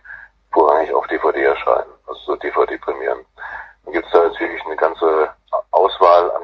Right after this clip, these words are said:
Filmen, die in Deutschland nur für den Heimbereich erscheinen. Das sind zum einen die ganz kleinen,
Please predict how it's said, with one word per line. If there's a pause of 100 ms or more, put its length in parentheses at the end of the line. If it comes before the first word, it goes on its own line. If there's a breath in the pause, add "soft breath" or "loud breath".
(120)
Filmen,
die
in
Deutschland (100)
nur
für
den
Heimbereich
erscheinen.
Das
sind
zum
einen (840)
die
ganz
kleinen,